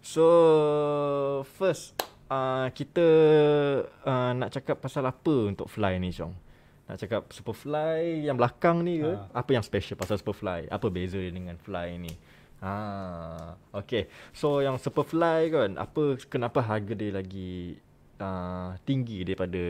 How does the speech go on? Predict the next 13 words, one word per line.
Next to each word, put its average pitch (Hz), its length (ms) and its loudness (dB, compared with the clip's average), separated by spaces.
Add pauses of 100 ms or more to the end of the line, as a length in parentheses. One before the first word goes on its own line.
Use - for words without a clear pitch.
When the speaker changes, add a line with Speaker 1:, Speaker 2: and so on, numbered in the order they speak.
Speaker 1:
yang 85 180 -6
Fly 85 240 -10
biasa? 82 320 -8 (480)
Speaker 2:
Oh, 107 240 -14
sebab 101 240 -6
Speaker 1:
Ah. 131 80 -6
Speaker 2:
dia 123 180 -6 (1300)
more 127 180 -4
bigger. 117 300 -8 (100)
Speaker 1:
Yes, 92 280 -6
bigger 123 340 0
satu. 180 400 -4
Speaker 2:
Bigger. 120 400 -8